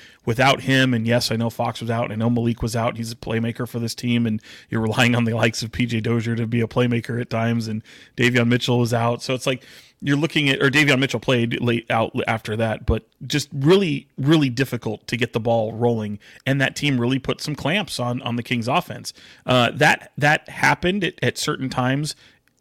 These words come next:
during those first three games when they, when they were all together. Um, but I, I, if you're asking X factor, to me, it's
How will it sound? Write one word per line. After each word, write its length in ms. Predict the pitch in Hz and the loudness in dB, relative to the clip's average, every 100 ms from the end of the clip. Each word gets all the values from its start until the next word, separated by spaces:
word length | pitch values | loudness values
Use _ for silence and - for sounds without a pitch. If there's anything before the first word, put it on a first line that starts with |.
| 139 | 0
during 300 | 135 139 135 | 2 4 4
those 160 | 127 | 2
first 340 | - 131 131 - | 0 -2 -4 -2
three 160 | 135 | -2
games 400 | 131 131 165 170 | 2 0 0 -2
when 120 | 127 120 | -2 -2
they, 180 | 120 - | -2 0
when 280 | 117 113 - | 0 0 -2
they 100 | 117 | -2
were 280 | 113 113 110 - | 0 -2 -4 -4
all 140 | 117 | 0
together. 440 | 117 110 120 196 220 - - _ - | 0 2 2 2 -2 -8 -20 _ -6
Um, 520 | 117 113 107 107 - - _ _ | -2 -2 -2 -6 -10 -16 _ _
but 300 | 120 139 - _ - | 0 0 0 _ -4
I, 140 | 127 - | -2 0
I, 280 | 143 - - - | 0 -2 -8 -6
if 200 | 143 160 | -4 2
you're 100 | 175 | 2
asking 360 | 214 - 147 | 0 -2 -2
X 200 | 135 - | -2 -2
factor, 340 | - 127 - 117 | -4 -6 -6 -6
to 120 | 123 | -2
me, 240 | 127 160 131 | 0 0 0
it's 440 | 139 120 - | 0 0 -2